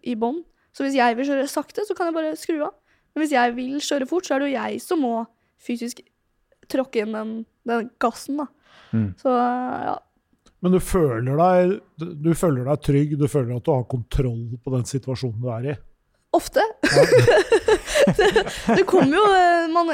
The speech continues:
Speaker 1: ligger jo på en måte på kanten hele tiden.
Speaker 3: Ja.
Speaker 1: Det er jo, du prøver jo alltid å gå litt lenger, og innimellom så går man kanskje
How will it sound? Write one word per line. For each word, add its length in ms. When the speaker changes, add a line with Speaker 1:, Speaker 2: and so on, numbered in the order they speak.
Speaker 1:
ligger 300
jo 80
på 20
en 60
måte 100
på 80
kanten 400
hele 320
tiden. 160
Speaker 3:
Ja. 160
Speaker 1:
Det 160
er 140
jo, 80
du 60
prøver 320
jo 80
alltid 300
å 60
gå 160
litt 540
lenger, 320
og 140
innimellom 400
så 140
går 220
man 100
kanskje 220